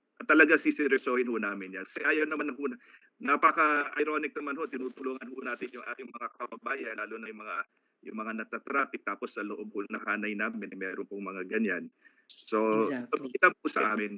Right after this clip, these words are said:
Speaker 1: na kung merong mga da-, ganyan dapat problema, ah, may mga problema na dapat, ah, tugunan, sabihin lang po. At, ah,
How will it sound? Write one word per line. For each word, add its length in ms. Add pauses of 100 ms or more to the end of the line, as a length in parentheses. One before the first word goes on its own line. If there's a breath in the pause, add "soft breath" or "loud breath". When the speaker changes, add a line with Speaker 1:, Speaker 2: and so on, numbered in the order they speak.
(160)
Speaker 1:
na 160
kung 160
merong 320
mga 240
da-, 320
ganyan 320
dapat 240
problema, 560
ah, 400
may 160
mga 160
problema 480
na 100
dapat, 460
ah, 160
tugunan, 560 (160)
sabihin 400
lang 160
po. 160
At, 160
ah, 240